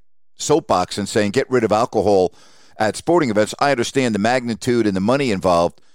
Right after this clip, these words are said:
so I know that's never going to happen. But I don't believe I've ever been to a sporting event of that magnitude with that many people where there's absolutely no alcohol sales going on.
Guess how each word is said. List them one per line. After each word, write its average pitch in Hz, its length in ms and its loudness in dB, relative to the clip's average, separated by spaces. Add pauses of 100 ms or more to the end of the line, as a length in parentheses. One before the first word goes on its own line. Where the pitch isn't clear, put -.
so 143 160 0
I 135 80 2
know 151 160 2
that's 135 260 0
never 131 180 0
going 117 220 0
to 104 80 0
happen. 117 400 -2 (420)
But 123 120 0
I 170 80 4
don't 208 120 2
believe 165 240 2
I've 113 240 0
ever 170 240 0
been 151 220 -2
to 123 220 -2
a 104 60 0
sporting 147 440 -2
event 90 320 0 (160)
of 104 140 0
that 127 200 0
magnitude 101 800 -4 (400)
with 110 140 -4
that 147 180 2
many 135 200 -2
people 104 520 -2 (540)
where 135 140 2
there's 131 180 0
absolutely 147 540 0
no 131 200 2
alcohol 107 400 0
sales 85 320 0
going 90 320 0
on. 76 260 -4